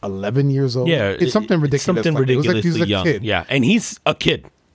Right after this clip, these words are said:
Speaker 1: Yeah, yeah, yeah.
Speaker 2: He
Speaker 1: He's just in his, he's in his twenties,
Speaker 2: It's
Speaker 1: right?
Speaker 2: early twenties, bro. He's still, he's, he's a kid <laughs> still.
Speaker 1: And he, and I remember he, uh, I remember l-, listening to an interview with him on, on Joe Rogan where he kinda told his story, and he was like, "Oh, I've been doing YouTube videos, and then,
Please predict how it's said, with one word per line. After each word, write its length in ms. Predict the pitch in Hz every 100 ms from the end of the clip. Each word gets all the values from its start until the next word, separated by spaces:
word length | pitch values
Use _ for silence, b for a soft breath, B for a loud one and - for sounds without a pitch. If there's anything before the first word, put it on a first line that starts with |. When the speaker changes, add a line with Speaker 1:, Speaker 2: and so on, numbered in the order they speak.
| _ _ -
Speaker 1:
Yeah, 100 | 240
yeah, 60 | 247
yeah. 120 | 220
Speaker 2:
He 40 | 147
Speaker 1:
He's 100 | 147
just 140 | 208
in 60 | 262
his, 120 | 98
he's 220 | 151 143
in 60 | 214
his 120 | 208
twenties, 420 | - 277 294 98
Speaker 2:
It's 80 | -
Speaker 1:
right? 80 | 226
Speaker 2:
early 240 | 175 185
twenties, 320 | 160 139 101 -
bro. 240 | 82 80
He's 140 | 92
still, 280 | - - 76
he's, 280 | 92 95 90
he's 200 | 107 113
a 60 | 113
kid 260 | - 175
<laughs> 100 | 175
still. 240 | - 131 98
Speaker 1:
And 80 | 156
he, 80 | -
and 40 |
I 100 | 131
remember 240 | 143 196 196
he, 240 | 160 143
uh, 80 | 123
I 220 | 117 107
remember 640 | 104 123 170 156 131 -
l-, 60 | 110
listening 480 | 113 110 123 131 123
to 180 | - 113
an 60 | 110
interview 340 | 123 110 104
with 140 | 104
him 240 | 73 107 104
on, 240 | 101 95 95
on 180 | 98 92
Joe 180 | 107
Rogan 480 | 98 120 151 117 98
where 120 | 98
he 40 | 101
kinda 200 | 135 135
told 180 | 127 113
his 100 | 95
story, 400 | - 190 160 117
and 80 | 107
he 80 | 107
was 180 | 101
like, 160 | 98 95
"Oh, 160 | 180 160
I've 100 | 131
been 120 | 127
doing 240 | 120 117
YouTube 220 | 123 135
videos, 520 | 113 123 123 117 117 104
and 100 | 101
then, 220 | 104